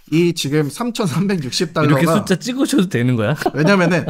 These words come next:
Speaker 1: 삼천삼백육십 달러 정도 돌파를 한다는 거는 이 패턴 이탈이 나온 거잖아요.
Speaker 2: 네.
Speaker 1: 보면은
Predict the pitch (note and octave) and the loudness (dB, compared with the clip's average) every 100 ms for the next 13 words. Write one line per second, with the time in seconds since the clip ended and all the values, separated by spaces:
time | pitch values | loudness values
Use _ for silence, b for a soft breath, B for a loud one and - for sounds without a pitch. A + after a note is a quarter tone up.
0 | - B B - B3+ B3+ B3+ A3+ B3+ B3 | -10 B B -6 -4 0 -2 0 -2 -2
1 | C3 B2+ A3 G3 F#3+ F3+ F3+ E3 D#3+ D#3 | -4 -6 -6 -2 -2 -2 -4 -4 -4 -6
2 | B2+ D#3 D3 C#3 G#3+ A#3 G#3+ D3 C3 A#2+ | -6 -4 -4 -4 -4 -4 -4 -4 -6 -8
3 | A2+ - - E4+ - F3+ A2+ A#2 E3 F3 | -10 -12 -10 -12 -8 -10 -8 -4 -2 -2
4 | D3 G#2+ A#2 A2+ G#2+ F#2 D#2 C3+ C#3 A2+ | -4 -8 -12 -6 -4 -4 -6 -4 -4 -4
5 | B2+ | -8